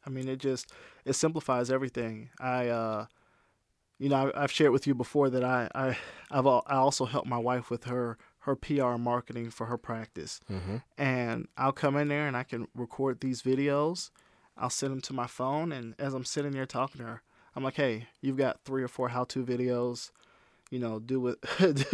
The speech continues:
Speaker 1: <laughs> do with them what you will." <laughs>
Speaker 2: Yeah.
Speaker 1: And it's just, it's, it's that easy.
Speaker 2: The
Speaker 1: But I'm just a video guy, so I love doing
Speaker 2: Well,
Speaker 1: that.
Speaker 2: for video, I mean, the, the bar for video is, is so, the,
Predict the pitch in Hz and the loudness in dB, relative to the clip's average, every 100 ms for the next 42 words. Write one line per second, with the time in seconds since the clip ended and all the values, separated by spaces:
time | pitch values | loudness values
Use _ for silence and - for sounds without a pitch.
0 | 160 147 180 160 175 151 143 - 143 139 | 10 10 10 10 8 6 6 4 4 2
1 | 120 - - 185 156 196 127 - - - | 2 -6 -4 -2 2 2 2 -2 0 8
2 | 165 165 170 - 156 - - 151 - 139 | 10 10 8 6 0 0 -2 0 4 6
3 | 135 139 - - _ - - 156 165 165 | 6 2 -2 -14 _ -4 10 12 12 10
4 | - 139 151 139 113 113 113 135 131 123 | 4 4 6 6 4 -2 -2 0 2 0
5 | 120 127 180 143 - - 175 160 202 208 | 0 4 4 4 -2 2 6 12 12 12
6 | 156 156 151 139 127 135 131 170 190 196 | 12 12 10 8 6 2 8 12 12 12
7 | 185 135 143 139 151 143 139 135 120 117 | 10 6 2 6 8 10 10 8 6 2
8 | - 113 - 156 160 143 131 | 0 -2 6 10 10 8 2